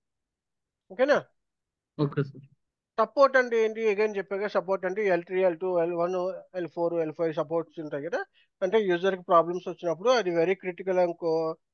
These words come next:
Speaker 1: critical support అని, okay, small, medium, లో, లో అనుకో, లో level support అని చెప్పి ఇట్లా ఉంటాయి కదా. So ఆ support ప్రాజెక్ట్‌లో నీకు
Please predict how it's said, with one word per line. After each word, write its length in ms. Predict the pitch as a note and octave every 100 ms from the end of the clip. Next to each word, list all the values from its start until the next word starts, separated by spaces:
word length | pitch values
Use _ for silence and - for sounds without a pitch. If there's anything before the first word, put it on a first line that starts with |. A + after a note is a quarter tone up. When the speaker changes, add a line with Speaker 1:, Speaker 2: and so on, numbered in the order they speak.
| _ -
Speaker 1:
critical 320 | F3+ F#3 F3+
support 400 | E3+ E3 D#3+ D#3
అని, 220 | D3+ D3+ D#3 - _ _ _ -
okay, 220 | E3 G#3 G3 F3 E3
small, 380 | - F#3 E3+ F3+
medium, 360 | F3+ F3 F3+ F3+ F3+ F3
లో, 120 | E3+ E3+
లో 140 | E3+ E3+
అనుకో, 360 | E3+ D#3+ - D3+ D#3
లో 160 | E3 E3
level 280 | D#3+ D#3+ D#3+
support 380 | - D3+ D#3 D3
అని 160 | D3 D3
చెప్పి 280 | C#3+ D3
ఇట్లా 200 | D3 D#3+ D3+
ఉంటాయి 240 | D3+ E3
కదా. 140 | E3+ F#4+ - _ _
So 40 | C#4
ఆ 140 | G3
support 380 | G#3+ A3 - A#3+ A#3
ప్రాజెక్ట్‌లో 500 | A3 G#3+ A3 B3+ E4+ F#4 _ _ _ -
నీకు 220 | A3+